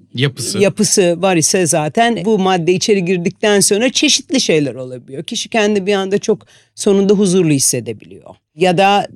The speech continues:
Speaker 2: dikkat bozukluğu varsa konsantre olabiliyor. Uyku bozukluğu varsa daha iyi uyuduğunu zannediyor. Çeşitli sebeplerden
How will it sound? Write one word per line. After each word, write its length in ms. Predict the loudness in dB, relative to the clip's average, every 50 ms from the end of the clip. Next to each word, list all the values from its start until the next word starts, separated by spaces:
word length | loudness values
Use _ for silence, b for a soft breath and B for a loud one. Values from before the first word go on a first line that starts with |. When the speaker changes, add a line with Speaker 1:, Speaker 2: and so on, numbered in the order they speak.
| -6 -4
Speaker 2:
dikkat 480 | -2 -2 -2 -2 0 0 0 0 0 0
bozukluğu 460 | 0 0 0 -2 -2 0 0 2 2
varsa 300 | 2 2 2 0 0 0
konsantre 600 | 0 0 0 0 2 0 0 0 -2 -2 -2 -2
olabiliyor. 500 | -2 -2 -4 -6 -10 -14 -16 -16 -12 -4
Uyku 320 | 0 0 0 0 0 0 2
bozukluğu 460 | 2 0 0 -4 -2 0 0 2 2
varsa 400 | 2 2 2 2 0 -2 0 2
daha 200 | 2 4 4 4
iyi 140 | 4 2 2
uyuduğunu 480 | 2 2 2 2 0 0 -2 -2 -2
zannediyor. 520 | -4 -6 -8 -10 -12 -12 -12 -8 -6 -6 -4
Çeşitli 540 | -2 -2 -2 0 0 -2 -4 -4 -2 -2 0
sebeplerden 1000 | 0 0 2 0 0 0 0 0 2 2 2 2 0 0 0 0 0 -2 -4